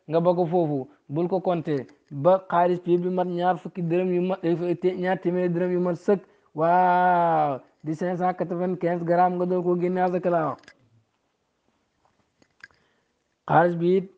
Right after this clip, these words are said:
dañ koy peese, dana ko wax, bu manqué poids bi it, faw nga mottali ko rek de, comme niñ ko waxoon ci dinaar. Moom lay wane, "Aw mi'ata dirhamin li warqin faxsi bi."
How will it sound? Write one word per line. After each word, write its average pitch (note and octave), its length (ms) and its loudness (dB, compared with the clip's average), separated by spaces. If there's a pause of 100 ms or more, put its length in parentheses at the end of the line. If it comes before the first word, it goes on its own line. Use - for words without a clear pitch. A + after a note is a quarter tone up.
(200)
dañ E3 180 -2
koy F3+ 160 0
peese, D3 440 0 (1400)
dana E3+ 240 0
ko F3 120 2
wax, E3 160 2 (120)
bu D3 120 -6
manqué F3+ 400 0
poids F3 360 2
bi F3+ 200 4
it, F#3 120 -4 (960)
faw E3 180 2
nga F#3 360 2 (380)
mottali F3 400 -2
ko E3+ 140 -2
rek F#3 160 2
de, F3+ 220 0 (300)
comme E3+ 180 -2
niñ F3+ 140 -4
ko F3+ 100 0
waxoon F3+ 280 0
ci F3+ 100 -2
dinaar. D#3+ 340 -4 (1900)
Moom E3+ 260 2
lay F3+ 100 4
wane, F#3 160 2
"Aw E3+ 140 2
mi'ata F3+ 440 0
dirhamin F#3 720 -2 (180)
li D3 160 -2
warqin F3 480 2
faxsi D#3+ 400 -8
bi." C#3+ 340 0